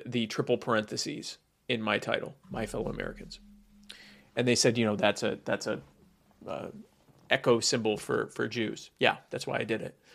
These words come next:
Um, my entire, I've been a Jew on the internet since the early nineties. So, God, almost thirty years. Jeez. Man, I'm old.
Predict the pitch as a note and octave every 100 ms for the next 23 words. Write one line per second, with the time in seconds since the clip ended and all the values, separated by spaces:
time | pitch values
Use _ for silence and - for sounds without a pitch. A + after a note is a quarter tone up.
0 | - - C3+ B2 A2 - C3 C3 D#3 C#3+
1 | D3 C3+ C3 D#3 C#3+ E3 D3 B2+ A2+ C3+
2 | C3+ A#2+ A#2+ A2+ A2+ A#2 G#2 G#2 - _
3 | - - C3 - B2+ B2+ A#2+ A2+ A2 A2
4 | A2 - - - _ _ _ _ _ -
5 | - - - _ _ _ _ - - -
6 | - - - - - A#2+ B2 A#2 A2 -
7 | - - _ _ _ _ _ _ _ _
8 | _ _ _ _ _ _ - - D#3 -
9 | D#3+ E3+ F#3 G3 F#3+ D3+